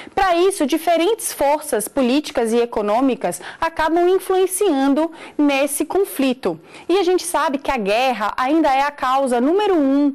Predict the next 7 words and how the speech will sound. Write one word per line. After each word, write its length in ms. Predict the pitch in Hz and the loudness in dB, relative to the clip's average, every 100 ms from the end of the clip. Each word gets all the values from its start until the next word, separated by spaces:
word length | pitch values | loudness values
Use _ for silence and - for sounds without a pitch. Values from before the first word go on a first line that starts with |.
| - - | -4 -8
que 80 | - | -8
provoca 600 | - 320 262 220 240 - | -2 -2 0 0 -2 -2
o 40 | 294 | -2
deslocamento 760 | 285 285 285 294 269 285 311 | 0 0 0 -2 0 -2 -2
forçado 640 | - 320 330 - 247 247 220 | -2 -4 -2 -4 -2 -2 -4
de 120 | 190 | -4
pessoas. 680 | 202 190 - 156 147 - | -4 -4 -4 -4 -4 -6